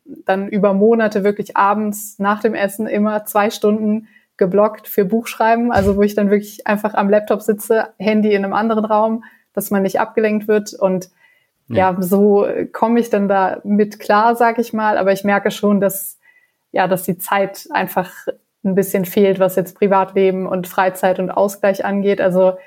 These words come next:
Speaker 1: langfristig würde ich das nicht so machen, aber aktuell für die Zeit ging es dann mal.
Speaker 2: Okay. Und warum hast du dich für einen beruflichen Neustart entschieden?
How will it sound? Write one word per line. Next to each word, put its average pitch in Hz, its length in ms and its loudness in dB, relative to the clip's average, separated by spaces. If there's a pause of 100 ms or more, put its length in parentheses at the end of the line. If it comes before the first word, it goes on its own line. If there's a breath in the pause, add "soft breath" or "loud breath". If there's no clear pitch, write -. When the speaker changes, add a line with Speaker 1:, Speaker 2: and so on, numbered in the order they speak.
(460 loud breath)
Speaker 1:
langfristig 208 840 0
würde 202 160 2
ich 202 60 -4
das 196 160 -2
nicht 247 180 2
so 233 80 2
machen, 208 300 0
aber 180 180 2
aktuell 185 680 0
für - 120 -2
die 185 140 0
Zeit 180 400 -2
ging 185 220 2
es 180 120 -4
dann 175 160 2
mal. 175 240 -2 (260)
Speaker 2:
Okay. 107 360 -2 (280 loud breath)
Und 104 120 2
warum 120 180 4
hast 127 160 0
du 117 40 -4
dich 117 180 0
für 123 140 -2
einen 110 480 0
beruflichen 98 480 0
Neustart 113 420 0
entschieden? 135 480 -8